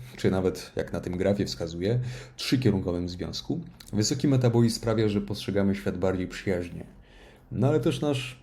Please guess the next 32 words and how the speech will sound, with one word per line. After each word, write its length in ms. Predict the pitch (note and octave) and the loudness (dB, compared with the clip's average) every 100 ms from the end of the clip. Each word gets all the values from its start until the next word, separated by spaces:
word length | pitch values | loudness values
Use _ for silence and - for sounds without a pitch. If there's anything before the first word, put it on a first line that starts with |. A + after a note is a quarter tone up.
| - | -4
metabolizm 500 | G#2+ A#2 B2 B2 A#2+ | 4 8 10 10 10
determinuje 600 | A#2+ A2 A2 A2 A2+ A#2 | 8 4 4 4 4 4
naszą 300 | A2 - A2+ | 2 0 0
tolerancję 520 | A#2 G2+ F#2+ F2 A2 | 4 4 4 -2 -4
na 80 | A#2 | -4
stres 560 | B2 A#2+ - - - - | -2 0 0 -4 -6 -2
i 120 | B2+ | 2
wysokość 440 | B2+ B2 B2 G2+ - | 4 6 4 2 -2
tej 100 | F2+ | -2
tolerancji 500 | F2+ F2 E2+ - F2 | 0 0 -2 -6 -10
na 60 | |
stres. 440 | - - - - - - - - | -10 -12 -12 -14 -16 -20 -18 -6
A 60 | B2 | 0
także 460 | C#3 B2+ C#3 B2+ - | 6 10 10 8 4
nasz 260 | C3+ B2+ D3 | 2 2 2
metabolizm 480 | B2+ B2 B2 A2+ | 2 4 6 6
warunkuje 420 | A2 A2 A2 A2+ G#2 | 6 4 4 0 2
produkcję 440 | G#2+ G#2+ G2+ G#2 | 2 0 -2 -4
hormonów 460 | - A2 G2+ G2+ - | 0 2 2 0 -2
czołych. 500 | F#2 E2 - - - - - - - | -4 -4 -10 -16 -20 -20 -20 -20 -20
Z 160 | - - | -16 -2
tym, 260 | C3 A#2 G2 | 6 6 6
że 160 | F2 | 0
ten 160 | F2 F2+ | -2 -2
temat 440 | G#2+ G2+ G2+ - - | 2 2 0 -10 -4
nie 260 | G2 C#3 | 0 2
jest 200 | D3+ - | 0 -2
taki 460 | B2 B2 A#2 G#2+ A2+ - - - - - - | -4 0 0 2 0 -6 -20 -20 -20 -20 -2
czarno-biały, 580 | C#3 B2 G#2 - C#2 - - - | 4 6 6 2 -2 -8 -10 4
nie 120 | B2+ | 6
jest 140 | C3+ | 8
zero-jedynkowy 800 | A#2 G#2 F#2+ E2+ E2+ F#2+ G#2 F#3 | 8 8 6 2 -4 -4 0 0